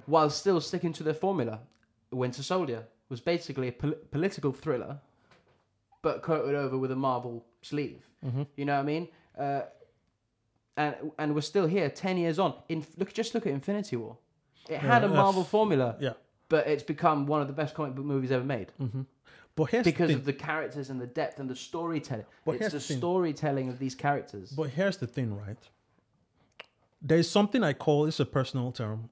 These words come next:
Speaker 2: I use in a number, there's something I call the Tetris mentality.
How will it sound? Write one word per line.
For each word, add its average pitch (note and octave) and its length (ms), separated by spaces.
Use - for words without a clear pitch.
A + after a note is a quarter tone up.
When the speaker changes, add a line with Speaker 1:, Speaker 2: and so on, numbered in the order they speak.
Speaker 2:
I A#2 80
use C3 380
in A#2+ 100
a A2 80
number, A#2 320
there's B2+ 200
something G3 260
I B2+ 80
call A#2 640
the A#2 80
Tetris - 580
mentality. G#2+ 640